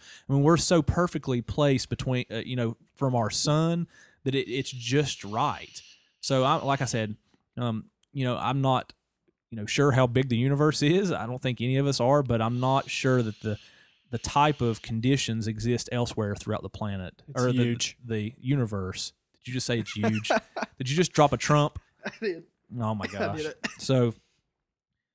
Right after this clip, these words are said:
Speaker 1: but anyway, and also whenever I look at the story of the Bible, I see that he had a plan, um, that was to send Jesus to die for our sins. And so I, I just don't see,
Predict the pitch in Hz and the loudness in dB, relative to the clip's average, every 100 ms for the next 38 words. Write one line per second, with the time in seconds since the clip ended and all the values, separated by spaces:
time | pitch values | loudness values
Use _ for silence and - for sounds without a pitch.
0 | _ 131 151 156 127 127 151 196 170 139 | _ 0 2 4 4 4 4 4 4 4
1 | 143 135 123 131 139 113 107 - 123 131 | 4 4 4 2 -2 -6 -6 -2 2 4
2 | 139 135 123 135 139 139 123 127 139 127 | 4 2 0 2 4 4 2 2 0 0
3 | 113 - _ _ - 151 143 - 131 131 | -2 -8 _ _ -4 -2 -2 0 2 2
4 | 110 - 123 127 131 127 131 _ _ _ | -2 -2 0 0 0 -2 -4 _ _ _
5 | - 101 98 95 95 _ _ - 117 107 | -10 -6 -6 -6 -10 _ _ -10 -4 -2
6 | 110 110 - - 131 127 113 123 120 120 | -2 -4 -6 -2 0 0 0 0 0 -4
7 | - 104 113 117 117 107 98 - 127 123 | -6 -4 -2 -2 -2 -4 -4 -2 0 0
8 | 120 107 104 101 _ _ _ - 120 117 | 0 0 -4 -6 _ _ _ 0 2 2
9 | - 104 - 123 139 131 - 117 113 - | -2 -6 -4 -2 0 -2 0 -2 -2 -4
10 | 123 113 110 107 | 0 0 0 -4